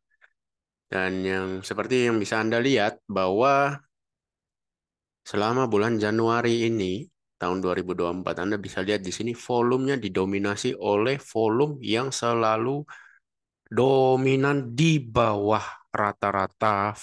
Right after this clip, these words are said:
volume lima puluh hari terakhir.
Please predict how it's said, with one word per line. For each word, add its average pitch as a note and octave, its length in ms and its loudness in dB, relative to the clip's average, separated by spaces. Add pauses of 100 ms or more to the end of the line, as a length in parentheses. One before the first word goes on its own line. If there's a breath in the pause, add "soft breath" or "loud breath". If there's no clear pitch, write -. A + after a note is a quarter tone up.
(140)
volume A2 480 2 (640)
lima F#2+ 320 0
puluh F#2+ 240 2
hari F#2+ 240 0
terakhir. - 560 -4